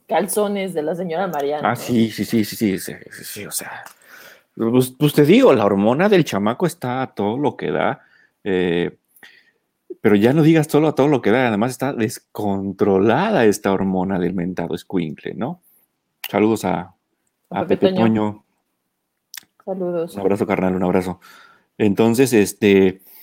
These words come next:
Speaker 2: pues el chamaco está, este, caliente, desorientado, segregado por la sociedad.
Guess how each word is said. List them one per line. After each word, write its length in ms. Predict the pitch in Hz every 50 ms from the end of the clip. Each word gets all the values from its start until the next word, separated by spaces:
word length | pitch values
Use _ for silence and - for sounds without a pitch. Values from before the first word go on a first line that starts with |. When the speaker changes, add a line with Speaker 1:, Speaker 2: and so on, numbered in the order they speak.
| - - - - _ _ _ _ _ _ _ _ _ _ _ - - _ - 196 - - _ _ _ _ _ _ - 240 220 202
Speaker 2:
pues 180 | - 202 -
el 100 | - -
chamaco 380 | - - 110 98 110 131 - 170
está, 360 | 151 - - 151 143 147 143
este, 920 | 139 131 - - 139 127 120 113 110 104 98 95 92 92 87 87 90 95 _ _ _ _ _ _ _ _ _ _ _ _ _ _ _ _ _ _ _ - _ _ _ _ _ _ _ _ _ _ -
caliente, 600 | - 90 95 107 110 113 110 104 - 76 - - _ _ _ _ _ _ _ _ _ _ _ _ _ _ _ _ _ _ _ _ _ _
desorientado, 1040 | - 95 92 - - 95 92 90 90 85 85 - 98 101 107 110 101 92 80 - - _ _ _ _ _ _ _ _ _ _ _ _ _ _ _ _ _
segregado 840 | - - 110 98 95 95 95 90 92 92 90 95 104 113 117 101
por 120 | 92 101 95
la 120 | 95 95
sociedad. 640 | 95 98 87 87 98 90 87 90 90 92 95 92 -